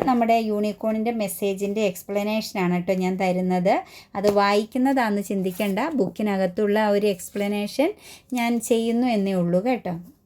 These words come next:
അപ്പം, ആ, നമുക്ക് ഈ എൻ്റെ റീഡിങ് നിങ്ങൾക്ക് ഇഷ്ടമാവുകയാണെങ്കിൽ എൻ്റെ ചാനൽ സബ്സ്ക്രൈബ് ചെയ്യാൻ മറക്കരുത്. ലൈക്ക് ചെയ്യുകയും നിങ്ങളുടെ വിലയേറിയ അഭിപ്രായങ്ങൾ കമൻറ്റായി രേഖപ്പെടുത്തുകയും ചെയ്യണം.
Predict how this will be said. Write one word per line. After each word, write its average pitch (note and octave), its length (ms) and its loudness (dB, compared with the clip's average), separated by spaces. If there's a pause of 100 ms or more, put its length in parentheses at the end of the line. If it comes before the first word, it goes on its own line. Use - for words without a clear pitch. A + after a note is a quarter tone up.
(1080)
അപ്പം, A3 460 0
ആ, G#3+ 60 -2 (380)
നമുക്ക് F#3+ 600 0
ഈ A3 80 0
എൻ്റെ G#3+ 300 2
റീഡിങ് G#3+ 440 2
നിങ്ങൾക്ക് G#3 340 -2
ഇഷ്ടമാവുകയാണെങ്കിൽ G3+ 1000 -2
എൻ്റെ G#3 180 -2
ചാനൽ F3+ 360 0
സബ്സ്ക്രൈബ് F#3+ 500 -4
ചെയ്യാൻ G3 280 -2
മറക്കരുത്. G#3 680 0 (460)
ലൈക്ക് F3+ 300 -2
ചെയ്യുകയും G3+ 540 0
നിങ്ങളുടെ F#3+ 260 2
വിലയേറിയ F#3 440 0
അഭിപ്രായങ്ങൾ G3 680 -2 (100)
കമൻറ്റായി F#3+ 380 0
രേഖപ്പെടുത്തുകയും G3+ 840 -2
ചെയ്യണം. G3 480 -2